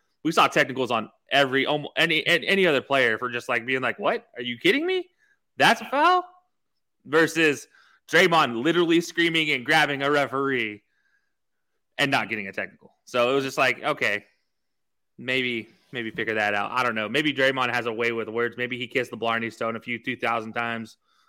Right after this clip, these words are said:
So he has the gift of gab. I don't know. But, uh, yeah, no, I lo-, I look, I love, I love the fact that the Kings are back. I'm gonna say they're back.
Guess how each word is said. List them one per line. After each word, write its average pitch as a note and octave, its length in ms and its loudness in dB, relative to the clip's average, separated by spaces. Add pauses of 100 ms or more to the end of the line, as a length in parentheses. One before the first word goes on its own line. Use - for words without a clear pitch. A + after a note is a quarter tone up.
(100)
So A#2 160 0
he A2+ 80 4
has A2 180 2
the A2+ 100 -4
gift A2 220 -6
of G#2+ 100 -8
gab. G#2+ 280 0
I C3 80 0
don't G2 100 -4
know. - 220 -16
But, A#2 160 0
uh, A#2+ 300 2 (120)
yeah, D3+ 160 4
no, B3 100 4
I G#3 120 6
lo-, A3+ 200 6
I D#3 100 2
look, E3+ 260 0
I F3+ 100 -2
love, A#3+ 240 2
I E3 80 2
love F#3+ 200 0
the E3 40 -6
fact D#3+ 220 -2
that C#3 80 -14
the C3 40 -18
Kings D3 260 -8
are C3+ 40 -4
back. C3+ 220 -2 (960)
I'm A#2+ 160 0
gonna C3 100 -4
say C3 160 -2
they're B2+ 120 -4
back. B2 240 -8